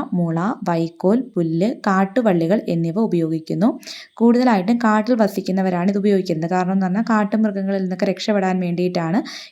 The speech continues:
ഇവർ ഈ മരത്തിൻ്റെ മുകളിൽ വീടുകളായിട്ട് ഇത് നിർമ്മിക്കുന്നത്. ഇപ്പോൾ എന്താണ്, വിനോദസഞ്ചാര കേന്ദ്രങ്ങളിലൊക്കെ നമുക്കിത് കാണാനായിട്ട് കഴിയും.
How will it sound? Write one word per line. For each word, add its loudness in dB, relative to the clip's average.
ഇവർ 2
ഈ 2
മരത്തിൻ്റെ 2
മുകളിൽ 2
വീടുകളായിട്ട് 0
ഇത് 4
നിർമ്മിക്കുന്നത്. 0
ഇപ്പോൾ 2
എന്താണ്, 6
വിനോദസഞ്ചാര 2
കേന്ദ്രങ്ങളിലൊക്കെ -2
നമുക്കിത് 0
കാണാനായിട്ട് -4
കഴിയും. 0